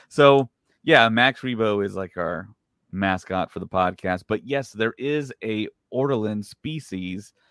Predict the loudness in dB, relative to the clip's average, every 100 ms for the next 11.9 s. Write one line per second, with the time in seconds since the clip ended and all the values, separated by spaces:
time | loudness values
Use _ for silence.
0 | _ _ -2 2 2 2 -2 0 -2 -4
1 | -10 -10 -12 -10 -10 -12 -10 -8 -8 -4
2 | -2 -2 -2 -6 -6 -6 -6 -8 -6 0
3 | 2 0 -4 -14 _ _ _ -2 0 0
4 | -4 -6 -6 -6 -6 -10 -8 -10 -10 -8
5 | -6 -10 -10 -6 -4 -6 -10 -8 -4 -4
6 | -6 _ _ _ _ _ -6 -6 0 4
7 | 4 2 -4 _ _ _ 0 0 0 -2
8 | 0 0 -2 -6 -2 0 0 -4 -8 -4
9 | -2 -2 -4 -6 -2 0 -2 -8 -10 -10
10 | -6 -2 -2 -2 -6 -10 -8 -8 -10 -14
11 | -8 -6 -6 -8 -8 -6 -4 -4 -4